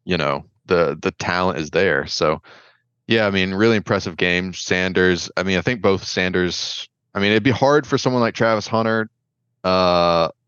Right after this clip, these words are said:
to say he could win a Heisman, but, I mean, I think both of them sort of threw their, uh,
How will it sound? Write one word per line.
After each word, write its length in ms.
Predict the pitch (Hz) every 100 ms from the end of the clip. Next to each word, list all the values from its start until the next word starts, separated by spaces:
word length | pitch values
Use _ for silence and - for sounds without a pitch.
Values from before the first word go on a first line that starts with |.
| _ _ _ _
to 100 | -
say 500 | 87 - 92 85 82
he 160 | 80 82
could 160 | - 82
win 160 | 85
a 60 | 76
Heisman, 680 | - 85 101 113 127 127 131
but, 200 | 90 80 _ _ - -
I 40 |
mean, 60 | 98
I 40 | 95
think 160 | 107
both 220 | 82 95
of 40 | -
them 120 | 85
sort 220 | 82 90
of 60 | 73 _
threw 240 | - 101 87
their, 320 | 85 80 80
uh, 380 | 76 73 71